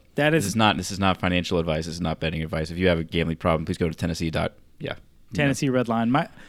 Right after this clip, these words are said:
Speaker 1: uh, you know, Michael, that is not a, a Michael-like sure bet, um, endorse bets. I would en-, I would endorse not betting on a Titans game ever, pretty much. I mean, you, what
Speaker 2: Yeah.
Speaker 1: kind of sicko is out there doing that?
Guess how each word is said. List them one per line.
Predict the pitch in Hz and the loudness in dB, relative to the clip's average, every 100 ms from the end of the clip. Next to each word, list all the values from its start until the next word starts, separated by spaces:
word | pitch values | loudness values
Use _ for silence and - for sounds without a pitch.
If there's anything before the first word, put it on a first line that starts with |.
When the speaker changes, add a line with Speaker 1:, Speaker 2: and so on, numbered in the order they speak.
| - - | -20 -4
Speaker 1:
uh, | 135 131 131 135 135 - | 2 4 6 4 0 -2
you | 147 | 0
know, | 127 123 - | 0 -2 -4
Michael, | 147 160 190 233 208 - | 0 4 4 6 4 4
that | 175 190 | 6 6
is | 170 | 6
not | 185 190 170 | 6 6 6
a, | 170 160 151 | 4 4 6
a | 147 | 6
Michael-like | 143 151 160 156 135 135 123 | 6 4 6 4 6 6 4
sure | - - 143 131 | 0 4 4 4
bet, | 131 131 127 - - - - - - - | 6 6 4 -4 -20 -20 -20 -20 -8 2
um, | 131 127 120 | 4 6 4
endorse | 123 135 139 131 120 | 2 2 4 4 2
bets. | - 127 - - - - - | 0 -2 -2 -12 -16 -16 0
I | 131 165 | 4 6
would | 190 | 6
en-, | 180 165 135 - | 6 4 0 4
I | 156 | 6
would | 208 208 | 8 6
endorse | 185 151 165 180 - - | 6 6 6 6 2 -8
not | 165 139 151 165 147 | -4 2 6 6 6
betting | 147 147 143 139 - - - | 4 4 2 -2 -8 -18 -2
on | 139 131 | 2 4
a | 123 | 2
Titans | - 156 156 143 123 | 4 4 4 0 0
game | 135 131 131 127 123 - - _ - | 4 6 6 2 -2 -8 -20 _ 4
ever, | 170 151 117 98 | 6 6 2 -2
pretty | - 151 127 | -2 0 2
much. | 113 98 - - - - - | 0 -4 -10 -14 -14 -18 -4
I | 139 | 0
mean, | 139 139 | 0 -2
you, | 147 | -2
what | 151 160 | -2 2
Speaker 2:
Yeah. | |
Speaker 1:
kind | 226 202 | 4 4
of | |
sicko | 151 - - 208 - 147 135 | 4 0 2 4 6 6 6
is | 135 143 | 4 4
out | 139 143 | 2 4
there | 131 | 0
doing | 120 185 151 | 2 2 2
that? | 113 113 | 0 -4